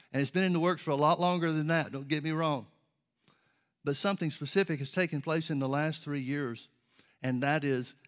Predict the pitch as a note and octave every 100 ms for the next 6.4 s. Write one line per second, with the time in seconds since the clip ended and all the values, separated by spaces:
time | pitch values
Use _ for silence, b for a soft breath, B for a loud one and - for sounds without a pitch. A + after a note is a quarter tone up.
0 | - D3+ E3+ D3+ C#3+ C3+ - C#3+ C#3+ A#2+
1 | A2 C3 B2+ - G#2 G#2+ G2+ G2+ A#2 G#2
2 | _ _ _ _ _ _ _ _ _ _
3 | _ _ _ _ _ _ _ _ _ _
4 | _ _ _ _ _ - B2+ B2 C3+ C#3
5 | C3+ A#2 A2 B2+ B2+ B2+ C3 B2 - C#3
6 | C3+ B2+ B2